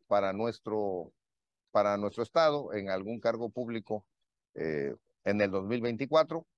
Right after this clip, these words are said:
Pero como le decimos a todos los compañeros y compañeras, hay que empezarse a enfocar,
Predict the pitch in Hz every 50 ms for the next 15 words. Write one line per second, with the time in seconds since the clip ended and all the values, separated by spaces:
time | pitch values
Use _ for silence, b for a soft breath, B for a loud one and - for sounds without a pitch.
0 | _ _ _ _ _ - 104 98 98 95 95 92 87 80 - _ _ - 101 104
1 | 104 104 101 98 98 98 98 98 98 98 98 98 95 - 135 135 135 127 107 -
2 | 107 101 - 127 127 127 127 117 113 104 - - 104 - - 107 110 120 127 131
3 | 131 117 - - 98 90 - 104 95 - 101 101 107 117 123 123 123 117 - -
4 | - _ _ _ _ _ _ _ _ - - 120 131 113 - 127 123 117 113 104
5 | - - _ _ _ _ _ - 117 113 - 120 113 - 160 143 - 143 120 107
6 | 123 120 - - 160 160 160